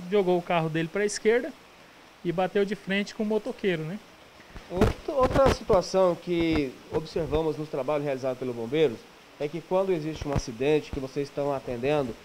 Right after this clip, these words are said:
Speaker 2: aglomeração de pessoas, isso atrapalha o serviço no momento que vocês estão ali dando atendimento?
Speaker 1: É, atrapalha muito, né?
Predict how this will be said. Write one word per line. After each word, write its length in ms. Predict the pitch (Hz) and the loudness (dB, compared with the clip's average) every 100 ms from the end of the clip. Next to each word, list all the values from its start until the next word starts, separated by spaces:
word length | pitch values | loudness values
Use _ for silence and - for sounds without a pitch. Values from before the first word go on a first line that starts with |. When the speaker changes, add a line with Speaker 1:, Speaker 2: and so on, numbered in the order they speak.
| - - | -20 -8
Speaker 2:
aglomeração 720 | 139 151 180 175 160 - 175 160 | -6 0 2 2 0 -2 -4 -4
de 80 | |
pessoas, 560 | 147 147 - 143 127 131 | -4 -6 -4 -4 -2 -4
isso 300 | 175 175 156 - - | -6 -6 -8 -8 -8
atrapalha 540 | 151 - 160 - 170 190 | 0 4 4 2 -4 -4
o 40 | |
serviço 560 | - 139 143 147 147 135 - - | -4 -6 -4 -6 -6 -8 -10 -8
no 80 | 156 | -2
momento 380 | 165 170 190 - | 0 0 -2 -6
que 60 | |
vocês 280 | 156 147 151 | -6 -4 -6
estão 220 | 143 147 | -6 -4
ali 160 | 135 147 | -2 -2
dando 240 | 143 147 | -2 -2
atendimento? 500 | 139 143 127 120 147 - - - - | -2 -4 -6 -6 4 4 4 -4 0
Speaker 1:
É, 160 | 151 139 | 2 2
atrapalha 520 | 117 135 - 170 220 | 0 -2 2 2 2
muito, 600 | 185 160 180 202 151 - | -2 -2 0 0 -2 -6
né? 140 | 165 | -10